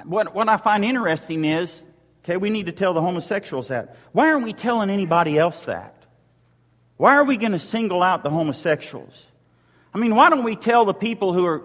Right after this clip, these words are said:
have the malicious talkers and the divisive and the gossiping and those who are disobedient to their parents, those following pornography and stealing and the filthy jokes and the spreading rumors, living together, sexual immorality, the bigotry, the racism, lying, the stealing?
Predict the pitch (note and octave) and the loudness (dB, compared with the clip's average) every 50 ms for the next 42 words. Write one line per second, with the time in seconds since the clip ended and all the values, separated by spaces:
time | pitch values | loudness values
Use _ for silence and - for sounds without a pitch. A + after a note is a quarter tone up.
0 | - D3+ F#3+ E3 - D#3+ D#3 F3 E3+ E3+ G#3 B3 B3 - - F3 D#3+ - - A3+ | -8 -8 -8 -8 -8 -6 -6 -4 -2 0 0 0 -2 -2 -6 -12 -12 -4 2 4
1 | G#3+ G#3 G#3+ - E3+ D#3+ C#3 B2 D#3 D3 C#3+ C3+ C3 C3+ C3 E3 G3 G#3 A3 G3+ | 4 4 4 0 -6 -8 -6 -6 -6 -6 -6 -6 -6 -4 2 2 4 4 4 2
2 | - - D#3+ C3+ C#3+ C#3 C3+ C3 C3 E3 F3+ G3 G#3 G3 - E3 - D#3+ D3 C#3+ | -2 -6 -8 -6 -4 -4 -4 -4 0 2 4 4 4 2 -2 -10 -8 -6 -4 -2
3 | C#3 C3 C3+ D#3+ F#3 G3+ F#3 - E3+ D#3 D3 F3 F#3 F#3 - F3 D#3 D3+ F3 F3 | -2 -2 0 -2 -2 -2 -4 -4 -6 -6 -4 -4 -4 -4 -4 -8 -4 -4 -4 -4
4 | F#3 E3+ C3 D3 C#3+ C#3 - F3+ G3 F#3+ F3 E3 C#3+ - - - - - - - | -4 -6 -4 -6 -6 -8 -8 -8 -6 -4 -4 -4 -4 -8 -16 -20 -20 -20 -12 -2
5 | - F#3+ G#3 G3 G3+ - - G#3+ G#3 G#3 G3+ F3+ E3+ - - G3+ G3+ F#3 F#3 G3 | 2 4 4 4 2 4 6 6 6 6 4 0 -2 -4 -4 -2 2 4 6 6
6 | G#3+ G3+ G3 E3+ - F3+ D#3+ D3 C#3 - - - B3 B3+ B3+ A#3+ G#3 F3+ D#3+ D#3 | 6 6 2 -2 -2 -4 -2 -2 -4 -4 -6 -6 -6 -4 -4 -4 -4 -2 -2 -2
7 | C#3+ - - A3 A3 G#3 G3+ F3+ D3+ - F#3 A3 A3+ G#3 - F3+ E3+ D#3+ D3 - | -2 -2 0 0 0 0 -2 -8 -6 -2 0 0 0 -2 -4 -8 -8 -8 -8 -8
8 | - G#3+ A3+ A3 G#3 F#3+ F#3+ G3+ A3+ A3+ A3 F3+ D#3+ F#3+ G#3+ B3+ C#4+ B3 B3 A3+ | -2 -2 0 0 0 -2 -2 -2 -2 -2 -4 -4 -4 -2 -2 -2 -2 -2 -4 -4
9 | F#3 D#3 D3+ D#3 - D3+ D#3 D#3+ D#3 - A3+ A3+ A3 - - G3 G3 G3 F#3 F3+ | -4 -4 -2 -2 -2 0 -2 -6 -6 -4 -4 -4 -4 -4 -6 -6 -4 -4 0 0
10 | F#3 G3+ G#3 G3+ F#3 E3+ D3 C3 - - - - _ - E3 D3+ C#3+ A3+ C4 C#4 | 2 2 4 2 0 0 -4 -8 -10 -18 -20 -18 _ -8 -6 2 4 4 4 4
11 | B3 A#3 - - F3+ E3+ D#3+ D3 D#3+ G3 A3+ B3+ - - A3 G#3 F#3 - F3 D#3 | 2 -2 -4 -2 -6 -4 -4 -2 0 0 0 0 0 -2 -2 -2 -2 -2 -4 -2
12 | D#3 E3+ G3+ G#3+ A#3 A#3 G#3+ E3+ D3+ - - - A#3 A#3+ A#3 G#3+ G3 E3+ E3 | 2 4 4 4 4 2 0 -2 -6 -6 -6 -6 -6 -4 -2 -4 -4 -6 -8